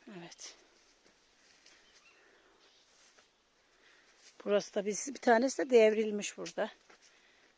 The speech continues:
Onun üzerine ya-, devrilmiş yatıyor. Şöyle bakayım. Göstermeye çalıştım, göremediniz ama. Gördüğünüz gibi fasulyelerimiz.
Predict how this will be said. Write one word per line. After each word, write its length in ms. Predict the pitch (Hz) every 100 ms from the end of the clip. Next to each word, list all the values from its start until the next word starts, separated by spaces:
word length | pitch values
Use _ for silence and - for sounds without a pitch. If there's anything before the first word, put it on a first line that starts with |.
| _ -
Onun 180 | 190 190
üzerine 420 | 185 185 190 180
ya-, 320 | 185 202 185 -
devrilmiş 600 | 190 185 180 190 196 208
yatıyor. 400 | 185 - 196 208 - _ _ _ _ - _ _ _ _ _ _ _ _ _ _ _ _ _ _ _ _ - _ _ _ _
Şöyle 520 | - - 190 170 170
bakayım. 360 | 170 - 185 170 _ _ _ _ _ _ _ _ - - - - - -
Göstermeye 580 | 196 - 202 190 208
çalıştım, 580 | 196 - 180 - 254 240
göremediniz 640 | 208 175 160 165 175 185 175
ama. 220 | 262 202 - _ _ _ _ _ _ _ _ - - - - _ -
Gördüğünüz 720 | 269 208 185 202 196 190 170
gibi 180 | - 196
fasulyelerimiz. 1040 | 214 208 - 196 196 196 185 180 247 -